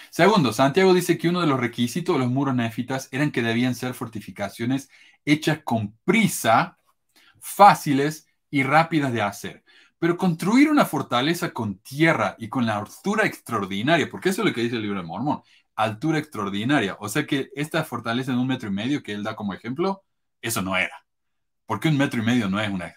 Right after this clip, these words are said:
altura extraordinaria. Eh, eso llevaría años. Ahora, ¿ustedes quieren ver una pared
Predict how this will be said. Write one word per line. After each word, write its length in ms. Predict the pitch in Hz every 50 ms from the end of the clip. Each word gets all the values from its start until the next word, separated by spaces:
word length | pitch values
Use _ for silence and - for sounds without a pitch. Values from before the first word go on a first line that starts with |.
| _
altura 320 | - 87 87 80 - 92 90
extraordinaria. 680 | 87 - 82 76 76 78 85 101 110 90 87 - _ _ _ _ _ _ _ _ _ _ _ _ _ _ _ _ _ _ _
Eh, 380 | 107 104 101 95 92 90 87 - _ _ _ _ _ _ _ _ _ _ _ _
eso 240 | 180 220 - - 185
llevaría 580 | 120 110 101 90 85 85 95 110 117 104 - -
años. 680 | 90 110 135 127 98 - - _ - - - - _ _ - - - _
Ahora, 240 | 135 135 151 185 202
¿ustedes 420 | 180 - - - 254 269 240 -
quieren 360 | - - 170 175 190 165 135 113
ver 180 | 120 131 165 180
una 220 | 170 135 107 -
pared 400 | - 90 85 85 95 117 151 156